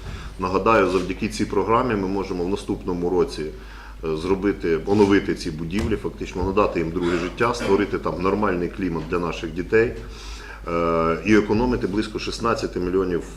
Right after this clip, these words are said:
гривень щороку на теплоносіях. Проектом бюджету передбачено, що, е, державного бюджету передбачено, що ці видатки будуть здійснюватися на комунальні платежі в сфері охоро-, охорони здоров'я, освіти будуть здійснюватися за рахунок міського бюджету.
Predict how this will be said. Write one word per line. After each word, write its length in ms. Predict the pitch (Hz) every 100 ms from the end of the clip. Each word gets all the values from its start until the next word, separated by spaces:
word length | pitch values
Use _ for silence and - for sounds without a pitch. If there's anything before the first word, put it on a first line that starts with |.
| -
гривень 500 | 85 101 131 120 87
щороку 600 | - - 90 104 123 85
на 220 | 82 92
теплоносіях. 840 | 104 92 85 85 80 - 76 65 55 -
Проектом 380 | 101 127 120 95
бюджету 420 | 98 101 151 127
передбачено, 680 | - 92 90 123 - 104 92
що, 380 | - 98 87 85 - - - - -
е, 120 | 80 78
державного 480 | 92 92 85 82
бюджету 480 | 82 92 120 143 131
передбачено, 640 | - 92 87 120 - 92 85
що 180 | -
ці 240 | 80 - 123
видатки 540 | 95 85 123 - 127
будуть 260 | 98 87 80
здійснюватися 800 | 80 104 - 85 78 80 - 76 76
на 120 | 85
комунальні 460 | 73 - 90 90 82 -
платежі 360 | 82 82 80
в 60 | 73
сфері 380 | - - 82 78
охоро-, 460 | 76 87 87 85
охорони 340 | - 104 120 110
здоров'я, 520 | 95 101 101 92 87
освіти 560 | 82 80 - 110 135 95
будуть 260 | 90 82
здійснюватися 640 | 80 104 120 107 92 -
за 100 | 82
рахунок 320 | 80 76 107 113
міського 340 | 71 - 78 76
бюджету. 340 | 73 - -